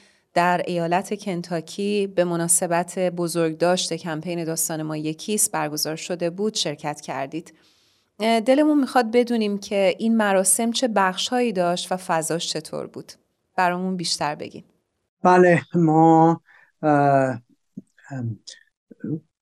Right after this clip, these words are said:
Speaker 2: یک گروهی ما تشکیل دادیم در لویویل که مأموریتش، اه، برگزاری گفتمان‌های اجتماعی در مورد مقام زن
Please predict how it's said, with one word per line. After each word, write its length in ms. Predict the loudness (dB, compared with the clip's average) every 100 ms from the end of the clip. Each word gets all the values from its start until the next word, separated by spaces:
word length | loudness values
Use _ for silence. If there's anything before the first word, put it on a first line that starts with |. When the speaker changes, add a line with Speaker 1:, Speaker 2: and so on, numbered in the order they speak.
| _ 0 4
Speaker 2:
یک 240 | 6 6 6
گروهی 640 | 6 8 8 8 8 10 8
ما 420 | 8 6 6 4
تشکیل 480 | 4 0 4 4 6
دادیم 560 | 6 6 6 6 4
در 240 | 4 4 4
لویویل 760 | 6 6 6 4 4 4 0 -10 -20 _ 0
که 120 | 4
مأموریتش، 1300 | 6 4 4 4 4 6 6 4 4 6 6 2 -2
اه، 220 | 0 2 2
برگزاری 960 | 2 2 4 2 4 4 4 2 4 6 6 6 2 -6 -20 _
گفتمان‌های 840 | 2 2 4 2 4 2 2 4 2
اجتماعی 960 | 0 0 0 2 4 6 8 8 6 0 _ _ -2 2
در 200 | 2 2
مورد 500 | 2 4 4 4 4
مقام 640 | 2 0 2 2 2 2
زن 460 | 2 0 2 -2